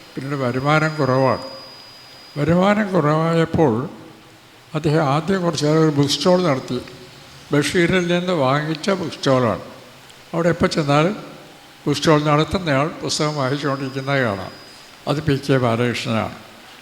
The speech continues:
സാഹിത്യപരമായ ലേഖനങ്ങൾ അന്നും കൗമുദിയിൽ, കലാകൗമുദിയിലും എഴുതിക്കൊണ്ടിരുന്നു കെ ബാലകൃഷ്ണൻ്റെ. അങ്ങനെ ഇരിക്കുമ്പോഴാണ് മലബാറിൽ നിന്നും ഒരു പത്രം നടത്തുന്ന ഒരു പത്രാധിപർ വേണം. അത്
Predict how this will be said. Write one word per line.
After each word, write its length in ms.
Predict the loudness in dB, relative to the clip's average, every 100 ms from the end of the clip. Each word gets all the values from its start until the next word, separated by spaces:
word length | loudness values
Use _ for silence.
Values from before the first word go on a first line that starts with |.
| -12
സാഹിത്യപരമായ 800 | 0 2 2 2 2 4 2 0 -2
ലേഖനങ്ങൾ 600 | -2 -2 -2 -4 -2 -2
അന്നും 280 | -4 -4 -8 -8 -20 -20 -20 -20 -2
കൗമുദിയിൽ, 600 | 2 4 4 2 4 2 -2 -14 -18 -20 -20 -20 -20 -20 -4
കലാകൗമുദിയിലും 960 | 2 4 4 4 2 0 2 2 2 -2 -10 -4
എഴുതിക്കൊണ്ടിരുന്നു 720 | -2 0 0 0 -2 -2 -4 -8 -4
കെ 120 | 0
ബാലകൃഷ്ണൻ്റെ. 720 | 2 2 2 0 -2 -4 -4 -6 -6 -18 -20 -20 -20 -20 -20 -20 -20 -4
അങ്ങനെ 240 | 0 4 4
ഇരിക്കുമ്പോഴാണ് 800 | 4 4 2 2 2 2 0 -2 -4 -2
മലബാറിൽ 640 | 0 2 2 2 2 0 0
നിന്നും 300 | -2 -2 0
ഒരു 140 | 0
പത്രം 380 | 0 0 0 -2 -2 -2
നടത്തുന്ന 320 | -2 -2 -2
ഒരു 80 | -2 -6
പത്രാധിപർ 540 | -6 -2 0 0 0 2 2
വേണം. 260 | 0 -2 -8 -18 -20 -20 -20 -20 -20 -20 -20 -10 0
അത് 180 | 2